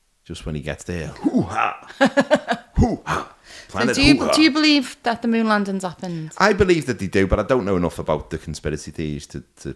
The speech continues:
Speaker 1: suggest that they didn't. But, I mean, I could totally appreciate that if they didn't happen, that would be easy to blag as well, 'cause all you need is,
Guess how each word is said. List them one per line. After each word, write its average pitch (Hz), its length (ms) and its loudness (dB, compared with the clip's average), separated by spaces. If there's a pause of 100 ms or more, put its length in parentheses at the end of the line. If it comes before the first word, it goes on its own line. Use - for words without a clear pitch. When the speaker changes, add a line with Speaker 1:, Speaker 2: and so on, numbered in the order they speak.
(120)
Speaker 1:
suggest - 380 -10
that - 160 -16
they 64 80 -12
didn't. 65 420 -10
But, - 140 0
I 104 80 4
mean, 101 160 2
I 95 40 0
could 104 180 -4
totally 85 280 -2
appreciate 80 480 -8
that 78 180 -6
if 80 100 -14
they 76 100 -12
didn't 76 240 -6
happen, 69 340 -10
that - 160 -6
would 67 140 -8
be 76 100 -8
easy 67 320 -10
to - 220 -14
blag 67 360 -6
as 64 140 -14
well, 67 220 -4
'cause 73 180 -14
all 76 120 -6
you 71 100 -10
need 71 200 -8
is, - 300 -14